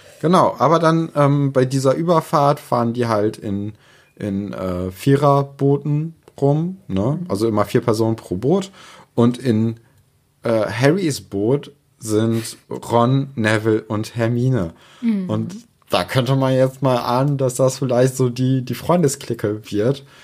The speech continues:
Speaker 1: weil, äh, das ist ja auch beim Studium zum Beispiel, wenn du niemanden kennst, so die Leute aus der ersten Woche sind meistens auch die Leute, mit denen du dann im Verlauf vom Semester oder deines Studiums dann viel machst.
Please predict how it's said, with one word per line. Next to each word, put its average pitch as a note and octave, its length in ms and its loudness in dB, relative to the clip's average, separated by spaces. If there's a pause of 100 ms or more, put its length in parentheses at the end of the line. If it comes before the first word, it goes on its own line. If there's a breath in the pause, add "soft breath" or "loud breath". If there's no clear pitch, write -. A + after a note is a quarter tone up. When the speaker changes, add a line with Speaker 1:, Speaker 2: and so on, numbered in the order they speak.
(360 loud breath)
Speaker 1:
weil, A2 560 2 (460)
äh, A2+ 600 0 (100)
das - 180 -6
ist - 140 -6
ja G#2 140 2
auch G2+ 160 0
beim G2 420 -2
Studium A#2 460 -4
zum E2+ 160 -10
Beispiel, F#2 320 -4
wenn F#2+ 100 0
du G2 80 2
niemanden B2 380 0
kennst, B2+ 420 0 (300 loud breath)
so - 120 -6
die G#2 140 -2
Leute A#2+ 400 2
aus G#2 120 -6
der - 220 0
ersten A2+ 300 -4
Woche B2 520 0 (260)
sind G#2+ 320 -2
meistens A2+ 540 0
auch A2 120 0
die A#2 160 -6
Leute, A2+ 440 2 (480 loud breath)
mit G2+ 180 -4
denen A2 180 2
du A2 80 -4
dann G#2 280 2
im G2 100 -4
Verlauf G2+ 360 2
vom G#2 180 -4
Semester G2+ 680 0
oder F#2 360 0 (180)
deines F#2+ 260 -2
Studiums F#2+ 560 0
dann G2 160 -4
viel A2 320 -4
machst. D3 640 -6